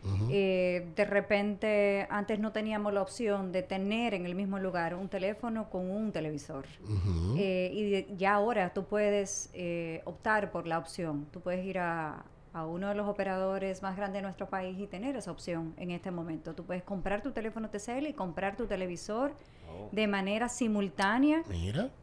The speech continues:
Speaker 2: También lo puedes financiar, por supuesto. No siempre andamos con el dinero encima. Puedes financiar,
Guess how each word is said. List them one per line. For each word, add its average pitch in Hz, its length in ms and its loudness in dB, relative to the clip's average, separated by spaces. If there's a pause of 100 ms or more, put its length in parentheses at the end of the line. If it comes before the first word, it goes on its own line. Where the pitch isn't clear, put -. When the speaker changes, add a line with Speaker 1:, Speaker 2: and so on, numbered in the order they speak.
(440)
Speaker 2:
También 196 400 2
lo 214 140 2
puedes 208 220 4
financiar, 214 600 0
por 208 120 0
supuesto. 214 460 0
No 190 160 0
siempre 190 320 0
andamos 185 360 4
con 190 140 -2
el 175 80 -2
dinero 180 280 -2
encima. 269 600 4
Puedes 202 240 4
financiar, 214 840 -2